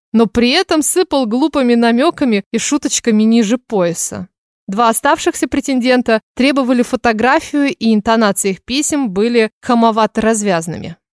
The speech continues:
Разочарованная сильнее, чем желала себе признаваться Катя, отодвинула от себя ноутбук и занялась привычными ежевечерними делами, стараясь не слишком расстраиваться.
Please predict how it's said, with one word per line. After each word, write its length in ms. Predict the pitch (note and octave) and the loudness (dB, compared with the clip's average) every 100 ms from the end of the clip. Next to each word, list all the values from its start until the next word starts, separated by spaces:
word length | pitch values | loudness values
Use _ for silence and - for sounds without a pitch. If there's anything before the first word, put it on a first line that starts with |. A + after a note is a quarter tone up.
| _ _ _ _ _ - | _ _ _ _ _ -2
Разочарованная 880 | B3+ A#3+ - D4+ F4 F#4 E4 C#4 C4 | 0 2 2 2 4 4 4 4 2
сильнее, 500 | - B3+ B3+ D4+ C#4 | 2 2 2 2 0
чем 280 | - B3 G#3 | 0 0 2
желала 500 | F#3 B3 A#3+ A#3 G3 | 2 2 4 2 0
себе 320 | - F#3+ G3+ | -2 0 0
признаваться 640 | - F#3 G3 F#3+ F#3+ - | 0 0 2 4 2 0
Катя, 560 | F#3+ G#3+ C4+ - C#4 B3+ - | -2 0 0 2 0 -2 -4
отодвинула 640 | A3 C4 A3 D#4+ F4+ D4 B3 | -4 0 2 2 4 4 2
от 100 | - | 2
себя 260 | A3 C#4 | 2 4
ноутбук 580 | C4 A3 F3+ C4+ E4+ - - | 4 2 2 0 0 -2 -4
и 80 | A#3 | -2
занялась 560 | G3+ A#3 G#3 A3 C4+ | 2 4 4 4 2
привычными 840 | - G#3+ F3+ A#3 - B3 A#3+ G#3+ G#3+ | 0 -2 0 0 -2 -2 0 0 -2
ежевечерними 920 | - C4 A3 G#3 - A3 G#3+ G#3+ G3+ | -2 0 2 -2 0 0 2 2 2
делами, 600 | F3 F#3+ F#3 E3 D#3+ E3 | 0 0 0 0 -2 -8
стараясь 500 | - G#3 G3 F#3+ F#3 | -6 0 2 2 0
не 100 | G#3 | 0
слишком 480 | G3 G#3+ C#4+ - G3 | -2 -2 -4 -2 -2
расстраиваться. 840 | F#3 - - E3+ D#3 D#3+ - - | -2 -4 -6 -6 -6 -10 -12 -12